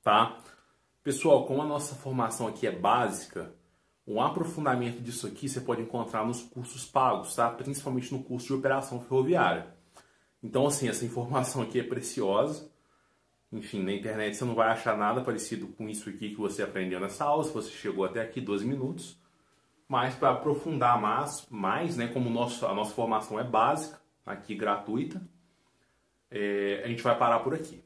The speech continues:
tá? Não é fácil,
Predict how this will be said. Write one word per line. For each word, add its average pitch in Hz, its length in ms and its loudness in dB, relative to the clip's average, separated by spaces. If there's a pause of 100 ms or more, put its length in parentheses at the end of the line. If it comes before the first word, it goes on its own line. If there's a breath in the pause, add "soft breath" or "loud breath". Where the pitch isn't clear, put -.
(220)
tá? 117 400 2 (920 soft breath)
Não 135 580 2
é - 60 0
fácil, 147 600 -4